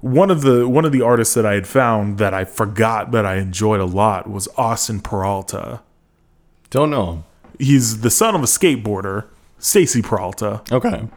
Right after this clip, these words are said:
Speaker 1: And he plays a lot of fucking jazz music, or played, rather, a lot of jazz
Speaker 2: Mm-hmm.
Speaker 1: music. And unfortunately, he passed away. Yeah, his music is fucking fantastic, though.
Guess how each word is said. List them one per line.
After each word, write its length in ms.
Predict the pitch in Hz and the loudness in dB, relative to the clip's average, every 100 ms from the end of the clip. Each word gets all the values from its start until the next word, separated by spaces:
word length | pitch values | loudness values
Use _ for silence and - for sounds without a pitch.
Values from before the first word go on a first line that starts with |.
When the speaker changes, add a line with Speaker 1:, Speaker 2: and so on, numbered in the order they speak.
| - _ _ | -20 _ _
Speaker 1:
And 420 | - 123 123 123 | -2 0 2 0
he 300 | 117 - 175 | -2 -2 0
plays 460 | 165 - 175 147 131 | 0 2 2 4 2
a 140 | 123 | -2
lot 360 | 110 113 117 135 | -4 -2 0 0
of 80 | 113 | -2
fucking 500 | - - 135 123 98 | -4 -4 -2 -4 -4
jazz 380 | 101 101 98 92 | -4 -4 -4 -8
music, 420 | 98 104 101 - | -12 -12 -12 -8
or 120 | 113 | -8
played, 380 | - 120 110 95 | -4 0 0 0
rather, 420 | 95 95 98 101 | -4 -6 -8 -8
a 100 | - | -2
lot 220 | 117 110 | 0 0
of 120 | 170 269 | 0 2
jazz 320 | - 95 85 | 2 0 -2
Speaker 2:
Mm-hmm. 100 | 82 | -4
Speaker 1:
music. 380 | 92 95 87 - - - _ - | -6 -8 -12 -18 -20 -20 _ -2
And 480 | 117 113 113 110 120 | 2 4 4 2 0
unfortunately, 840 | 131 123 226 196 156 143 113 120 110 | -2 4 4 6 4 0 0 0 0
he 80 | |
passed 420 | 107 117 107 - 107 | 0 0 0 0 -2
away. 480 | 98 95 95 92 - - | -2 -2 -2 -4 -8 -8
Yeah, 440 | 117 117 101 92 85 | 2 2 2 -2 -6
his 340 | 113 135 120 117 | 2 2 4 2
music 360 | 127 139 117 | 0 2 0
is 140 | 95 - | -2 -6
fucking 640 | - - 143 - 113 101 | -8 -4 -2 -2 -4 -6
fantastic, 720 | 107 104 101 101 92 - 95 | -4 -6 -4 -6 -6 -8 -8
though. 320 | 101 104 104 | -6 -6 -6